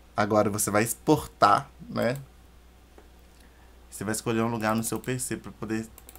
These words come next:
exportar, salvar. Eu vou escolher lá a minha pasta de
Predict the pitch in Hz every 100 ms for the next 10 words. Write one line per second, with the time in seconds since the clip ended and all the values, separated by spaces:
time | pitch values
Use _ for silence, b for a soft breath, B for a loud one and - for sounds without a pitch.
0 | - - - - - - - - 123 -
1 | - 113 - - 107 98 - - - -
2 | - - - - - - - - - -
3 | - 104 104 101 - 101 95 92 90 87
4 | 85 92 - 98 87 87 - 87 87 -
5 | 90 85 85 95 90 90 95 98 98